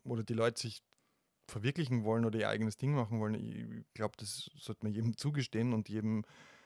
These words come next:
erlauben, das zu tun. Ähm, ich glaube, dass es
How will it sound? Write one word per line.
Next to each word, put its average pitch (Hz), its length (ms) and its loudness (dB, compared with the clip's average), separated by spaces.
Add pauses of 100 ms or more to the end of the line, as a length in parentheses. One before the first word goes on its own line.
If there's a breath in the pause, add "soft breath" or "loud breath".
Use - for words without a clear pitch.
(120)
erlauben, 110 440 6
das 117 200 4
zu 117 100 -4
tun. 143 420 4
Ähm, 113 480 4 (1000 soft breath)
ich 123 100 0
glaube, 117 280 4
dass 113 160 4
es 110 280 0